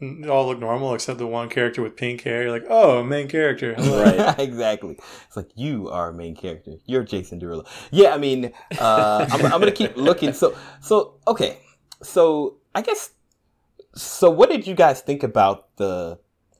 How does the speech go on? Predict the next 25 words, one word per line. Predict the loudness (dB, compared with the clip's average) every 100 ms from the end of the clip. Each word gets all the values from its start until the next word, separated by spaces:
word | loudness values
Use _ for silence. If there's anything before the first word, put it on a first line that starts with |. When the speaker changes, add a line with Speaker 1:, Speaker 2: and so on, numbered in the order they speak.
| _ _
Speaker 3:
the | -4
way | 0 0
that | -2 -4
they | -8
started | -6 -4 -4 -4 -10
the | -16
series? | -14 -12 -12 -16 -18 -20 _ _ _ _ -6
Uh, | -4 -4 -4
with, | -6 -6 -6
like, | -6 -8 _ -20
starting, | -6 0 2 2 -2 -6 -8 -14 _ _ _ _ 0
'cause, | 4
'cause | 4 2 0
to | -2
me, | -2 -4 -8 -10 -14 _ -20 -20 _ _ _ _ _ _ _
like, | 0 0
they | -2
started | 6 6 6
with | 0
the | -8
kids, | -4 -4 -4 -6 -16 -20 -14
right? | -8 -6 -6 -8
Speaker 2:
Mm-hmm. | -10 -6 -6 -8 -14 _ _ _ _ _ _ _ 0
Speaker 3:
But | 2 2 0
it's, | -10 -14